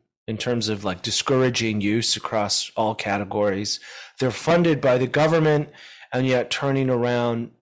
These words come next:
and essentially lobbying or advising the government, um, to act on, on their suggestions.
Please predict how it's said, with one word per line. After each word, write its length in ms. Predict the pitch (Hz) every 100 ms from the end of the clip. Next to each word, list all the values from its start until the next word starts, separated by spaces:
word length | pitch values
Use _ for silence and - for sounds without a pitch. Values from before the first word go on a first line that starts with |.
| -
and 140 | 117
essentially 560 | 113 - 190 - 160 139
lobbying 720 | 123 117 120 123 120 113 117
or 260 | 107 98 95 _ _ _ _ _ _ -
advising 800 | 127 107 104 101 113 120 110 113 - - - - -
the 80 | 123
government, 580 | 123 117 117 113 110 - - - - 113
um, 360 | 113 110 107 -
to 160 | - 123
act 320 | 123 123 -
on, 320 | 131 113 113 -
on 460 | 123 113 110 107 107 -
their 200 | 117 113
suggestions. 960 | - 110 151 175 - 131 110 110 -